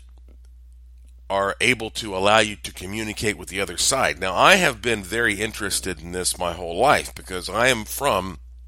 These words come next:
Asheville, North Carolina. And there was a fella who lived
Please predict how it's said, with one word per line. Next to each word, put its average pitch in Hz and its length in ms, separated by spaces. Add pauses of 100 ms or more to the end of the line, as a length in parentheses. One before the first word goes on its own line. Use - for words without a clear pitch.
(400)
Asheville, 110 580
North 98 320
Carolina. 92 800 (600)
And 107 200
there 170 100
was 151 160
a 117 60
fella 113 500 (440)
who 127 180
lived 117 640